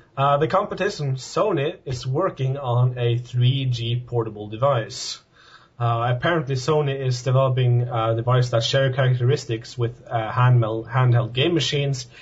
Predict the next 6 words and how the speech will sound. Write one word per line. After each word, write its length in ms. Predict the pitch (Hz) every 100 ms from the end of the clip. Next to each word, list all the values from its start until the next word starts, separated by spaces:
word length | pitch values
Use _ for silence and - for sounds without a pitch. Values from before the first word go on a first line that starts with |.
| -
ebook 380 | 127 175 180 170
readers, 460 | 147 147 143 135 -
netbook 520 | 120 127 165 - 170
computers, 840 | 135 123 170 196 156 156 151 - - - - _
and, 560 | - 147 151 151 151 143 - -
uh, 500 | 117 120 120 120